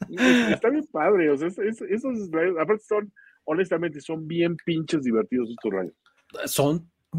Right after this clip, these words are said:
Speaker 2: de los mejores watch cada semana, o sea, de los mejores
Speaker 1: Sí.
Speaker 2: partidos de ver, de los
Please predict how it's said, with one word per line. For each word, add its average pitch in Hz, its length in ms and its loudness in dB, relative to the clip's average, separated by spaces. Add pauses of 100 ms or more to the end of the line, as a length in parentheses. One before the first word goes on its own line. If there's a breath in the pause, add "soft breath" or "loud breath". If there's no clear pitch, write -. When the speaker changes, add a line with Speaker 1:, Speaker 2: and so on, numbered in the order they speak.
(300)
Speaker 2:
de 127 260 6
los 117 380 2
mejores 127 500 4
watch 135 440 6
cada 147 220 8
semana, 143 480 -2
o 98 60 -10
sea, - 160 -12
de 107 100 -6
los 104 160 -4
mejores - 380 2
Speaker 1:
Sí. 147 120 12
Speaker 2:
partidos 156 480 8
de 120 120 2
ver, 131 240 4
de 131 60 0
los 123 180 -2